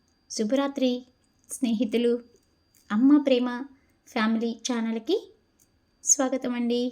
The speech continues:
మీకు ఈ ఛానల్ నచ్చితే లైక్ చేసుకొని సబ్స్క్రైబ్ చేసుకోండి.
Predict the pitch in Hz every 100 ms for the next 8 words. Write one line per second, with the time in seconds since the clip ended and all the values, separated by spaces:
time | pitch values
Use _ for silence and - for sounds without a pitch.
0 | - _ _ _ _ - 254 226 240 233
1 | 233 233 240 233 214 - 392 - - _
2 | _ _ _ 285 240 233 240 240 262 254
3 | 294 - - - 240 226 226 - 240 233